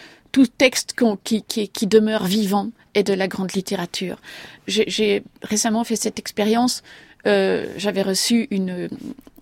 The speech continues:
une compilation, enfin, c'était le, Simon Leys est un, un, un grand auteur belge qui est mort il y a quelques années, et j'avais reçu sa compilation de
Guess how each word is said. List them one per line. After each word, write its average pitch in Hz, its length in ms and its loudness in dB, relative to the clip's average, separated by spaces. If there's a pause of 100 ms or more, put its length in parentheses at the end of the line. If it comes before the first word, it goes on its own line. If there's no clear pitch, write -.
(540)
une 202 160 0
compilation, 208 680 -2 (100)
enfin, 196 160 -4
c'était 185 600 -4
le, 185 260 -6 (640)
Simon 220 340 2
Leys 226 400 4
est 180 340 -6
un, 190 100 -8 (380)
un, - 180 -10 (120)
un 190 100 -2
grand 190 280 -6
auteur 196 240 -4
belge 202 360 0 (300)
qui - 140 -2
est 196 60 0
mort 196 360 2
il 180 60 -6
y 180 40 -8
a 175 60 -8
quelques 185 380 -4
années, 208 260 -2 (580)
et 202 80 2
j'avais 202 240 0
reçu 226 280 -2
sa 226 180 0
compilation 220 680 0
de 196 400 -4